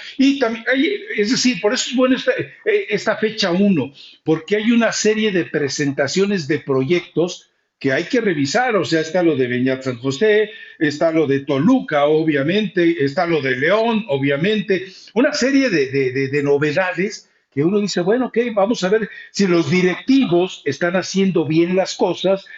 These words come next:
o si los promotores los están llevando a hacer mal las cosas". Mucha gente menosprecia el tema de los entrenadores. Ustedes no tienen ni idea, ni maldita idea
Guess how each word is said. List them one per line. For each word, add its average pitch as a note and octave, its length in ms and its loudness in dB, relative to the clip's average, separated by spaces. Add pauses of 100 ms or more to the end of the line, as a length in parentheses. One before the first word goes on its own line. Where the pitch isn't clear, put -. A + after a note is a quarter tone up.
(120)
o E3+ 100 0
si F3 160 0
los D#3+ 200 0
promotores E3 920 0
los C#3 220 -2
están D#3+ 340 -2
llevando D#3 380 0
a D#3 40 0
hacer A#2+ 220 -4
mal C3+ 220 0
las D#3 160 -2
cosas". G3+ 360 0 (200)
Mucha A#3+ 220 0
gente A#3+ 300 2
menosprecia F#3 720 0
el C3+ 80 -6
tema F3 220 0
de D#3 100 0
los C3 160 -6
entrenadores. C3 760 -2 (140)
Ustedes D#3 360 0
no E3 140 -2
tienen E3+ 380 2
ni B2+ 80 4
idea, B2+ 400 0 (200)
ni F#3 180 2
maldita F3+ 480 0
idea E3+ 540 0